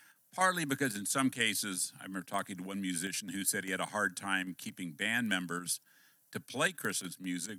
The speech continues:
because, you know, to some degree, they think of Christmas as a family time, and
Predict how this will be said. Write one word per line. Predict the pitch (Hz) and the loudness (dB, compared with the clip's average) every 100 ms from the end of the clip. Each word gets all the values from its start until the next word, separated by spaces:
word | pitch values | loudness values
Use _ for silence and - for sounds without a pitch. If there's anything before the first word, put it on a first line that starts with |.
| - | -14
because, | 87 - 107 98 82 - _ _ _ _ _ - | -10 -4 -2 0 -2 -4 _ _ _ _ _ -16
you | - | -10
know, | 82 | -6
to | 95 | -2
some | - 147 | 0 2
degree, | 127 98 107 104 107 - - - _ | 0 2 2 2 0 -6 -14 -20 _
they | - 113 | 0 2
think | 127 117 | 2 -2
of | 101 | -4
Christmas | - 113 - 107 104 | -2 -2 -2 -4 -2
as | 92 | -2
a | |
family | 90 117 110 107 104 | -2 2 4 2 -4
time, | - 104 104 107 101 | -2 0 0 2 4
and | 95 92 92 | 4 2 -4